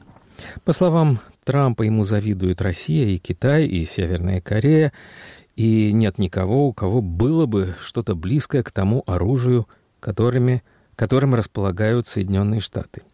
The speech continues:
Трамп выразил надежду, что никогда не придётся его применять, но, по его словам, Соединённые Штаты установят мир с позиции силы.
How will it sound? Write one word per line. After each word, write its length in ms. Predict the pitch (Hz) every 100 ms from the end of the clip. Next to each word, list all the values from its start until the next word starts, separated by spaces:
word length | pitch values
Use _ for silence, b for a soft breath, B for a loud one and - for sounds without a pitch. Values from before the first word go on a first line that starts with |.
| _ B B B -
Трамп 280 | 156 135
выразил 420 | 117 101 92 95 - _ -
надежду, 560 | 107 90 127 151 165
что 160 | - 139
никогда 400 | 139 139 135 139
не 100 | 131
придётся 560 | 120 117 120 - 120 B B B B -
его 280 | 110 117
применять, 720 | - 117 113 113 117 110 - 113
но, 320 | 123 151 131 - B B B B B _ -
по 60 | 120
его 160 | 117
словам, 540 | 120 123 117 123 120 95 B B _
Соединённые 440 | - 110 120 104
Штаты 400 | - 123 - 113 b b b _
установят 720 | 131 - 120 120 127 113 -
мир 200 | 117 117
с 120 | -
позиции 760 | - 107 98 113 - - 107 107 -
силы. 680 | - - - - 127 76